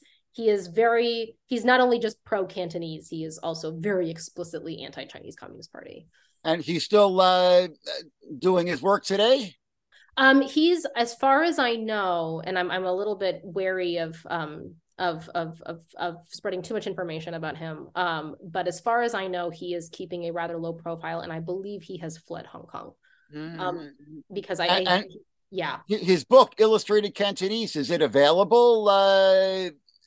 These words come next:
Speaker 2: outside of Hong Kong at all, either in mainland China or in the West?
Speaker 1: Oh, I believe you can order it on Amazon. I haven't
Speaker 2: Uh-huh.
Speaker 1: tried.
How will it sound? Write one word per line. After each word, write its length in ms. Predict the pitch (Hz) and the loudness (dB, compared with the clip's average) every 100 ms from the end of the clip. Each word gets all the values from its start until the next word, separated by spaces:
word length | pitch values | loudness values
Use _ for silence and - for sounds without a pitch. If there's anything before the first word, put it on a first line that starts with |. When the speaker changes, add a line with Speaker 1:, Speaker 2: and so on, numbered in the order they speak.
| 165 170 | -14 -4
Speaker 2:
outside 440 | 180 175 - 185 175 | 0 0 2 0 2
of 60 | |
Hong 180 | 160 170 | 0 -2
Kong 240 | - 175 165 | 0 0 2
at 80 | |
all, 300 | 151 185 226 185 | 2 4 2 -2
either 420 | 190 180 170 165 _ | -8 -4 -6 -6 _
in 200 | 170 170 | -6 -2
mainland 360 | 180 180 175 | -2 0 -2
China 200 | 180 170 | -2 -2
or 280 | 170 190 220 | 2 4 4
in 80 | 175 | 4
the 100 | 147 | 2
West? 440 | 208 202 - - _ _ _ _ _ | 2 0 -2 -14 _ _ _ _ _
Speaker 1:
Oh, 120 | 311 | 8
I 120 | 320 320 | 8 8
believe 340 | 359 381 427 | 6 8 8
you 100 | 330 | 6
can 120 | 320 | 6
order 240 | 262 247 254 | 6 6 4
it 100 | 208 | 2
on 160 | 170 | -4
Amazon. 580 | 165 160 165 156 143 156 - | -6 -6 -8 -8 -10 -12 0
I 100 | 269 | 4
haven't 240 | 392 277 | 4 4
Speaker 2:
Uh-huh. 100 | 226 240 | 4 4
Speaker 1:
tried. 220 | 220 | 4